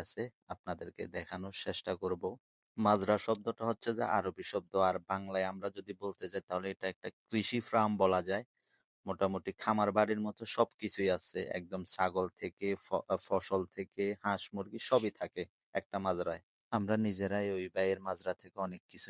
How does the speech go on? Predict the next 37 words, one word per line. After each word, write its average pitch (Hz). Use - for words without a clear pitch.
নিয়ে 92
আসে 92
রান্না 90
করে 90
খাই, 92
যা 90
আমাদের 90
প্রয়োজন 90
হয়। 90
কিছুই 101
বলে 92
না, 123
আমরা 98
ভাই 92
বেরাদর 90
মানুষ। 90
এটা 113
হচ্ছে 117
পানির 110
অনেক 101
বড় 95
খাদজান। 101
ওইখানে 104
যেটা 101
দেখা 98
যাচ্ছে 101
ওটা 98
হচ্ছে 98
যে 101
যেখান 95
থেকে 98
কুয়া 104
পানি 98
তোলা 101
হয় 98
মোটর 95
দিয়ে, 120